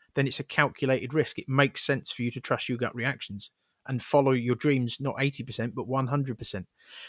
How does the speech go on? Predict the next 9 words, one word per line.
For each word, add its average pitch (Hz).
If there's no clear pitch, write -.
If 165
they 156
don't 180
work 135
out, 113
you 143
haven't 151
failed, 123
okay? -